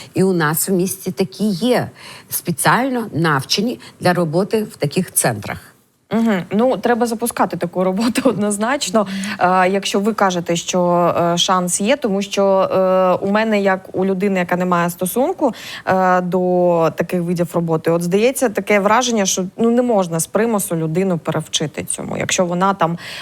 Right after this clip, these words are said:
Speaker 2: е, має проблему з юнацтва або, або з дитинства, і агресія ця вже як звичка у неї, то, ну, не знаю. Е, я хочу ще окремо з вами обговорити сексуальні злочини. Це дуже болюча тема,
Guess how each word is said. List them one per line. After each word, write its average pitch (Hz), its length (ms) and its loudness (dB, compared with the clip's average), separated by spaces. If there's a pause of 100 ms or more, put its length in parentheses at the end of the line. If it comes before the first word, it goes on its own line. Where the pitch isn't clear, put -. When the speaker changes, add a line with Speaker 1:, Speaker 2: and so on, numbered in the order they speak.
(120)
Speaker 2:
е, 180 180 2
має 180 200 2
проблему 175 460 0
з 165 80 -2
юнацтва 175 420 0
або, 160 120 0
або 170 240 2
з 175 40 -2
дитинства, 180 840 0
і 147 160 0
агресія 165 540 -2
ця 156 180 -2
вже 160 260 -2
як 151 240 0
звичка 202 560 0
у 175 140 -2
неї, 160 320 -2 (260)
то, 202 240 0
ну, 196 140 0
не 226 120 2
знаю. 180 240 0 (300)
Е, - 60 -4 (580)
я 240 120 0
хочу 262 220 -2
ще 240 180 0
окремо 226 340 -2
з 202 60 -4
вами 208 200 0
обговорити 202 560 -2
сексуальні 190 560 0
злочини. 214 560 0
Це 185 140 -6
дуже 185 220 0
болюча 170 440 -2
тема, 175 680 0